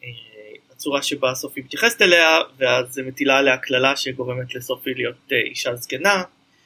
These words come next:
אה, סופי מחפשת את, אה,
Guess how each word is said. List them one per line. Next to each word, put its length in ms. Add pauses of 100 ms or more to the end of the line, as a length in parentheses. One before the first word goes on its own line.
(480)
אה, 380 (720)
סופי 340
מחפשת 720
את, 360
אה, 60